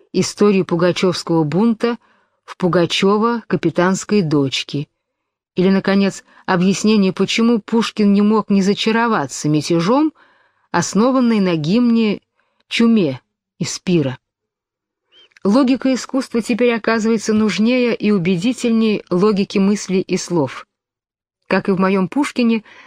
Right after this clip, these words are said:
Цветаева сохраняет неповторимое прочтение Пушкина глазами и сердцем ребенка,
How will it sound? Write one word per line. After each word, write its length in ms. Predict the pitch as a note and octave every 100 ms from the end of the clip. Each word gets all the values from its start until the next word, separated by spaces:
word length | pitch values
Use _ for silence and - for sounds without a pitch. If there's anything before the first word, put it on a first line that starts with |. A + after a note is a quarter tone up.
| - _
Цветаева 500 | - G3 - C#4 C4+
сохраняет 640 | B3 A#3 G#3+ A3 A#3+ B3
неповторимое 680 | A3 A3 G#3 G3+ G3 A#3+ A3+
прочтение 680 | - G#3 G3+ - A#3+ G#3+ G3+
Пушкина 500 | - A#3+ - G#3+ G3
глазами 520 | F3 F#3 F3 A3+ A3
и 180 | G3 G3
сердцем 480 | - A3 G#3 - F#3+
ребенка, 640 | G3+ F#3 F#3 C#3+ - C3+